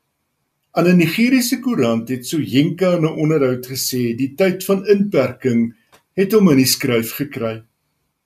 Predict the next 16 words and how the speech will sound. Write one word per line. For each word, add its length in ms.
Benewens 500
die 140
roman 640
ook 320
nuwe 360
teaterwerk. 880
Sy 200
verhoogstuk 720
van 160
negentien 460
vyfensewentig, 1160
Death 400
and 240
the 200
King's 360
Horseman, 920